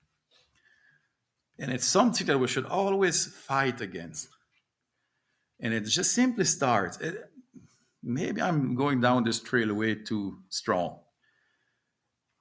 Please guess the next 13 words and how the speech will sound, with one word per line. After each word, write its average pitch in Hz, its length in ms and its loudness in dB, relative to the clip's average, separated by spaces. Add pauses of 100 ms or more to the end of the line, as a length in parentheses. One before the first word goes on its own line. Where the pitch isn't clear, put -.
(920)
But 123 260 2
it 110 140 2
starts 196 720 4
with 113 200 -2
being 120 300 2
thankful. 117 600 0 (3250)
If 156 220 0
we're 185 160 8
thankful 214 340 2
for 147 160 4
the 127 80 6
little 151 300 4
things, 107 600 -2